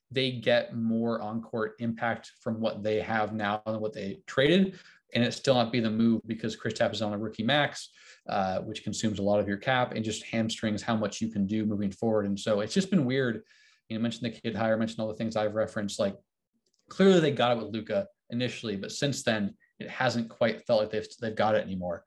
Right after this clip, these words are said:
And so it's just weird. You know, I mean, it's just, it's just such a strange situation that, you know, as we mentioned, the,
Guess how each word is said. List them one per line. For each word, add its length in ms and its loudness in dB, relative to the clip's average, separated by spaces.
And 120 0
so 140 4
it's 80 4
just 140 4
weird. 440 4
You 100 -6
know, 180 0
I 80 2
mean, 320 -2
it's 160 -12
just, 260 -4
it's 400 -2
just 220 -4
such 160 0
a 40 0
strange 720 0
situation 640 0
that, 180 -2
you 120 -4
know, 80 4
as 100 -2
we 60 -4
mentioned, 420 -4
the, 180 0